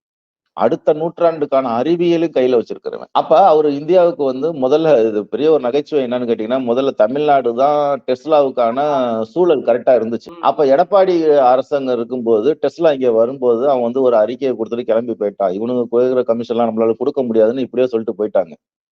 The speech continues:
Speaker 2: ம்.
Speaker 1: அதுக்கப்புறம் நம்ம முதல்வர் ஸ்டாலின் அவர்கள் உலக அளவுல இந்த பொருளாதாரம் தொடர்பான டூர் போகும்போது, அப்ப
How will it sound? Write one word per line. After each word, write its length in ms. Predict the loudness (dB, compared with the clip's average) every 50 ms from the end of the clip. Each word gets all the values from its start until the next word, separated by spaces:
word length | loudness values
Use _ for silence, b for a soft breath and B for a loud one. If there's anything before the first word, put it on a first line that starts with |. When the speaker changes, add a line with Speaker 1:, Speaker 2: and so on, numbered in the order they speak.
| _ b b b b b b
Speaker 2:
ம். 100 | b -4
Speaker 1:
அதுக்கப்புறம் 920 | -2 0 0 0 2 0 0 0 0 -2 -2 0 0 -2 -4 -6 -8 -10 -8
நம்ம 260 | -4 -4 0 2 2 4 4 4 4 4 4 4 4 4 2
முதல்வர் 760 | 0 -2 0 0 0 2 2 2 2 2 0 -2 -2 -4 -6
ஸ்டாலின் 380 | -4 -2 0 0 0 0 -2
அவர்கள் 360 | -2 -2 -2 -2 -2 -2 -4 -4
உலக 460 | -4 -2 -2 0 0 2 2 2 2
அளவுல 360 | 2 2 0 2 0 0 0
இந்த 200 | 0 -2 -2 -2
பொருளாதாரம் 540 | -2 -4 -4 0 0 0 2 2 0 -2 -4
தொடர்பான 320 | -6 -8 -6 -8 -8 -8 -6
டூர் 180 | -6 -4 -4 -4
போகும்போது, 640 | -4 -4 -4 -4 -4 -4 -6 -4 -4 -4 -2 0 -2
அப்ப 180 | -2 -2 -4